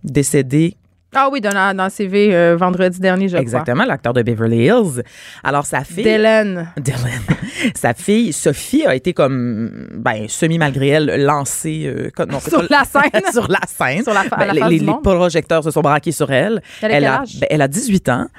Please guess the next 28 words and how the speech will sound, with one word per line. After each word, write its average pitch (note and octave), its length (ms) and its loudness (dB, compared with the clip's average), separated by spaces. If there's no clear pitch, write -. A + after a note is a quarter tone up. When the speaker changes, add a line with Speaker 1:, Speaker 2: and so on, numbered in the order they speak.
Speaker 1:
Et, E3+ 200 6
euh, C3 360 6
elle B2 120 0
avait C3 120 2
fait C#3+ 120 -2
un G3+ 120 4
mot, D3+ 260 4
là, D3 140 4
tout - 160 -10
à C#3 80 2
fait, C3+ 260 2
euh, A2 580 0
de, - 80 -4
de, E2 200 -2
de, B2+ 180 2
gentil C#3 420 0
pour - 140 -2
son C3 140 0
papa, A#2+ 340 0
évidemment, A#2+ 300 -2
après A#2+ 160 -4
sa B2+ 120 -4
mort, A#2+ 280 2
pour, A2 240 -8
euh, A2+ 80 -8
dire, « A#2+ 180 -8
Je, A#2 140 -8
je, A#2 180 0